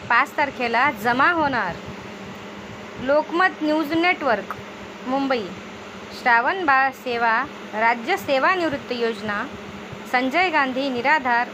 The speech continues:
अनुदान योजना, दिव्यांग बांधवांसाठी योजनांसह सर्वच विशेष सहाय्यांच्या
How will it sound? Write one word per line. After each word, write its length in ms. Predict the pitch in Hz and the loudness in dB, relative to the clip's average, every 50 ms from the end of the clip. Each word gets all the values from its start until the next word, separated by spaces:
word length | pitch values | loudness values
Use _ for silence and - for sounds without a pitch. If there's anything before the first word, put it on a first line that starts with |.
| - - | -6 -6
अनुदान 420 | 208 226 254 262 240 311 359 392 359 | -4 -4 -2 0 2 2 2 4 2
योजना, 500 | 302 254 233 202 214 220 214 208 226 277 - - - - - - - - - - - - 208 | 0 0 0 -2 -2 -2 -2 -2 -2 -4 -6 -10 -14 -14 -14 -14 -14 -14 -14 -14 -14 -10 -6
दिव्यांग 500 | 208 262 240 233 285 320 349 392 381 403 339 254 | -6 -6 -4 0 2 2 2 2 2 0 2 4
बांधवांसाठी 920 | 269 262 262 262 269 277 302 320 320 - 277 240 214 - 226 233 254 294 370 403 - - - - - - - 202 190 214 | 4 4 4 2 2 2 2 2 0 0 -2 -2 -2 -4 -8 -8 -8 -8 -10 -10 -12 -14 -14 -14 -14 -14 -12 -10 -6 -2
योजनांसह 920 | 240 247 240 220 262 277 320 359 392 349 - - 254 233 226 226 240 285 370 - - - - - - - - - - - - - | 0 0 0 0 0 2 2 2 0 -2 -4 -4 -4 -2 -2 0 0 -2 -2 -6 -10 -14 -14 -14 -14 -14 -14 -14 -14 -12 -4 0
सर्वच 500 | 277 302 330 359 311 254 214 - - - - - - - - - - - - - | 2 2 2 4 2 0 0 0 -6 -14 -14 -14 -14 -14 -14 -14 -14 -12 -10 -6
विशेष 420 | 233 277 262 - - 381 381 370 - - - - - - - - - - - - - - - | -4 -4 -2 0 2 2 2 2 0 -6 -8 -8 -10 -12 -14 -14 -12 -14 -14 -14 -14 -4 2
सहाय्यांच्या 760 | - 262 277 294 311 311 320 302 285 269 - - 302 277 | 2 4 4 4 2 2 2 0 0 0 -2 0 0 0